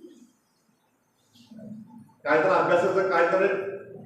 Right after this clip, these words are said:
तुम्ही कॉलेज मार्फत त्याला काहीतरी टिप्स टाकत टाकेल म्हणून. सर तुम्हाला सांगतो, जसं मोबाईल घेतला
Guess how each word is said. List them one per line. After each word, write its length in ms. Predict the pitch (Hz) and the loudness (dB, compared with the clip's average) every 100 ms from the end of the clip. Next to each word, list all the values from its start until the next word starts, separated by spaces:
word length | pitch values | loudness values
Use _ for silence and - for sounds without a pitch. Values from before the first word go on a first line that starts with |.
| - - - | -20 -20 -16
तुम्ही 380 | 160 170 175 175 | -8 -4 -4 0
कॉलेज 260 | 165 160 165 | 4 4 4
मार्फत 320 | 160 151 - | 2 2 2
त्याला 160 | 165 165 | 2 2
काहीतरी 440 | 165 165 165 165 | 2 2 0 -2
टिप्स 160 | 165 - | -4 0
टाकत 300 | 156 156 - | 0 0 -2
टाकेल 260 | 151 143 | -2 -2
म्हणून. 360 | 131 117 - - - - - - - - - - - - - - - | -4 -4 -8 -12 -16 -18 -20 -20 -20 -20 -20 -20 -20 -20 -20 -20 -20
सर 400 | - - 185 190 | -20 -6 -2 0
तुम्हाला 240 | 214 214 | 0 0
सांगतो, 540 | 190 170 180 175 175 - - - - - 160 | 2 0 0 0 0 -6 -8 -12 -16 -6 2
जसं 320 | 202 220 214 | 2 2 2
मोबाईल 220 | 202 202 | 4 4
घेतला 520 | 202 190 175 - - | 4 2 2 2 -2